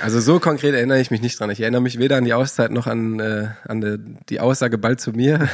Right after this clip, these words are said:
<laughs> Kann ich mir fast nicht vorstellen. Ähm, aber ich erinnere mich daran, dass es diesen unberechtigten zehn Meter gegen, gegen uns gab. Wir das sechs sechs kurz vor Schluss kassieren. Und dass ich tatsächlich noch das, äh, sieben sechs mache. Aber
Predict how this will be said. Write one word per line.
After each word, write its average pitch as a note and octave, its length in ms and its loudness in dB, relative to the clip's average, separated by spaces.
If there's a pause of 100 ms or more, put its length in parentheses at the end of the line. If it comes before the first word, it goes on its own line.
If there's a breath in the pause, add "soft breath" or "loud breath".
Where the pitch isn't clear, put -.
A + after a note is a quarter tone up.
<laughs> - 140 -6
Kann A#2+ 100 2
ich - 160 0
mir B2 100 4
fast - 280 -2
nicht B2+ 120 2
vorstellen. C#3 440 -2 (440 loud breath)
Ähm, A#2 300 4
aber A#2+ 220 4
ich A#2+ 100 -2
erinnere B2+ 200 4
mich B2 140 0
daran, A#2+ 260 -2
dass A2+ 140 -2
es A2+ 160 -10
diesen A2+ 220 -2
unberechtigten A#2 680 -2
zehn A#2 200 -2
Meter C3 240 2
gegen, A#2 340 0
gegen A#2+ 180 0
uns A2+ 160 0
gab. A2+ 380 0
Wir G#2+ 460 0
das - 140 -4
sechs A2+ 200 0
sechs A2+ 260 -2
kurz - 220 -4
vor A2+ 100 -6
Schluss A2+ 220 -4
kassieren. A2+ 420 -2 (560 loud breath)
Und A2 240 0
dass A2 140 0
ich G#2+ 140 -8
tatsächlich A2 340 -2
noch G#2+ 80 -2
das, G2+ 240 -6
äh, G#2 220 0
sieben A#2 240 2
sechs A2 180 2
mache. A#2 320 2
Aber G2+ 540 0